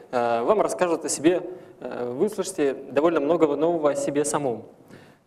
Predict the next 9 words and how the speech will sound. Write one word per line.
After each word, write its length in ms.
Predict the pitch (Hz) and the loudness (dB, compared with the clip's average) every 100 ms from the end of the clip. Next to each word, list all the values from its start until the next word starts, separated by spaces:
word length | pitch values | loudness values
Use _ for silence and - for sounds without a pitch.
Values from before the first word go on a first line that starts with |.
| - | -2
Прежде 260 | 226 208 | 2 2
всего, 220 | - 160 | 2 2
узнаете 460 | 143 131 185 190 160 | 2 2 2 4 2
о 60 | 135 | 4
вашей 240 | 147 151 | 2 0
предрасположенности 1000 | 147 131 131 - 135 147 147 139 143 123 - - | -2 -4 -2 0 0 0 -2 -2 -2 -4 -8 -18
к 20 | 127 | 2
болезням, 580 | 135 135 123 127 185 - - _ _ - _ _ | 2 4 0 -2 -4 -8 -18 _ _ -20 _ _
э, 440 | 127 117 113 113 | -4 0 0 -4